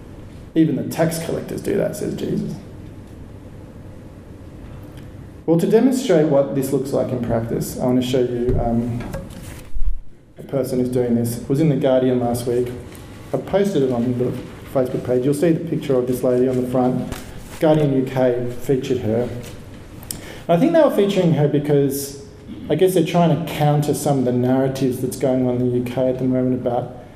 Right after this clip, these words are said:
attitudes towards Muslims and some of the my-, myths ar-, around, you know, how, the attitudes that Muslims have. This is an amazing story to find in The Guardian. Um, this is a story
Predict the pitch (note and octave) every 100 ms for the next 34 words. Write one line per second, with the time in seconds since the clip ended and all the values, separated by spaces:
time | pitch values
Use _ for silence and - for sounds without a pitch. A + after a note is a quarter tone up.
0 | - - - - C3 B2+ - C3+ C3 -
1 | C3 B2 B2 C3 B2+ B2 B2+ B2 B2 B2+
2 | A#2+ A#2+ A#2+ - - - - - - -
3 | - - - - - - D#3 C3 B2 B2
4 | - B2+ D3 C#3 C3+ C3+ B2+ C3+ C3+ B2+
5 | A#2+ B2 B2+ B2 A2+ C3 C#3+ - - D3
6 | C#3 C#3 C3+ C3+ B2+ C3+ B2+ B2 A2+ B2+
7 | A#2+ - C#3 - - - - - - -
8 | - - - - - - - - - E3
9 | - - - C#3+ D3 D3+ C#3+ - C#3+ C3
10 | B2+ - C#3 B2+ B2+ B2 G#2+ G#2+ A2 G#2+
11 | G#2+ A2 A2+ - - - - - - -
12 | - - C3 B2+ A#2+ A#2+ B2+ B2 - F#3+
13 | - A#3+ G#3+ G#3+ G3+